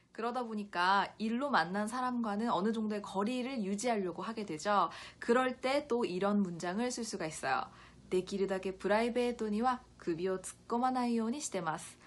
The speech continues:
가능한 한 사적인 일에는 참견하지 않으려고 해요. 짠, 오늘은 여기까지입니다. 금방 끝났죠? 그럼 또 금방 복습해야 돼요. 여러분들의 기억력을 과대평가해선 안 됩니다. 그럼 또 조만간 다섯 개 들고 올게요.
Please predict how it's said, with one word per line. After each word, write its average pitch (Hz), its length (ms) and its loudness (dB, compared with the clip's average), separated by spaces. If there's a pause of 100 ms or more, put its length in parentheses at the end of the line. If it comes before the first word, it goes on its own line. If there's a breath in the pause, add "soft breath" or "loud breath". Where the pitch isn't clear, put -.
(240 loud breath)
가능한 208 500 0
한 214 120 0
사적인 285 480 -2
일에는 190 400 -2 (220 loud breath)
참견하지 240 600 -2
않으려고 190 560 2
해요. 180 480 0 (960 soft breath)
짠, 320 220 4
오늘은 240 280 0
여기까지입니다. 208 1040 4
금방 269 420 2
끝났죠? 214 800 6
그럼 220 220 0
또 214 160 -2 (100)
금방 294 420 6
복습해야 208 480 -2
돼요. 151 260 -2 (340 loud breath)
여러분들의 233 600 4
기억력을 214 640 0
과대평가해선 226 840 -2
안 170 120 -2
됩니다. 180 600 2 (220)
그럼 247 220 -2
또 247 80 -6
조만간 254 520 2
다섯 196 200 -6
개 240 100 -4
들고 220 240 -2
올게요. 214 720 8